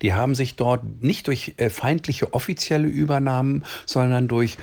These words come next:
freundliche inoffizielle Übernahmen reingekauft, bis sie irgendwann so viel Druck auf die Konzerne ausüben konnten. Wer sich dafür interessiert, der möge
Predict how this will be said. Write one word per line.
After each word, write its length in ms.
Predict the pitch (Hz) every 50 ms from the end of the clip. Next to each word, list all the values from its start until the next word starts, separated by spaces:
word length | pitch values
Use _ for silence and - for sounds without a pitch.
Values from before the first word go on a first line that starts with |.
| - - -
freundliche 800 | - - - 107 107 117 139 196 208 196 - 175 160 - - 151
inoffizielle 880 | 127 - - 113 107 - - 110 - - 110 101 - - 110 107 104 117
Übernahmen 640 | - 139 151 131 120 117 117 117 117 113 120 120 113
reingekauft, 680 | 98 101 110 135 156 165 165 156 - 151 151 139 - -
bis 160 | 175 185 -
sie 120 | - 151
irgendwann 460 | - 139 147 156 165 147 - 131 120 110
so 180 | 104 139 175
viel 300 | 185 - - 151 135 127
Druck 300 | - 101 139 175 - - - - - - -
auf 200 | - - 120 -
die 100 | - 131
Konzerne 680 | 127 - 117 113 107 - - 123 117 117 120 120 - -
ausüben 400 | 120 123 - - 117 117 123 117
konnten. 380 | 117 117 120 123 120 117 113 - - - - -
Wer 80 | 113 101
sich 140 | 117 117
dafür 260 | - 107 101 - - -
interessiert, 480 | 110 - - 107 - - - 117 -
der 80 | 101 98
möge 400 | 98 104 113 113 113 113 107